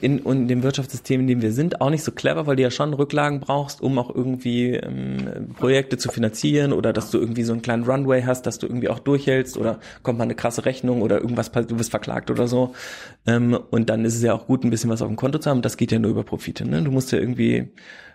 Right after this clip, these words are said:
äh, das ist ja normales Wirtschaften, ähm, glaub ich. Was, äh, wa-, was ich für problematisch halte, ist, wenn du nur profitmaximierend arbeitest und dann immer die,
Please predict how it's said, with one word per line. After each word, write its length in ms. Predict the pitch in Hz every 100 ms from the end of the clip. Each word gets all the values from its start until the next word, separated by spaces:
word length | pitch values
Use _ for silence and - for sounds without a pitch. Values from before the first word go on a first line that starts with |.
| -
äh, 240 | - 120 -
das 160 | - 120
ist 100 | 120
ja 80 | 123
normales 440 | 123 123 131 135
Wirtschaften, 800 | 131 143 - - - 107 101 -
ähm, 440 | - 123 123 123 123
glaub 260 | 117 120
ich. 260 | 127 156 - - - - -
Was, 260 | - 139 -
äh, 400 | - 120 - - 139
wa-, 100 | -
was 500 | - - - - 131
ich 80 | 123
für 80 | -
problematisch 480 | 123 117 113 127 -
halte, 160 | 165
ist, 100 | 147
wenn 100 | 131 127
du 240 | 120 127
nur 160 | 156 165
profitmaximierend 1040 | - - 160 - 131 - 123 120 113 -
arbeitest 480 | 120 143 180 190 185
und 160 | - 139
dann 160 | 135
immer 320 | - 139 139
die, 340 | 135 131 127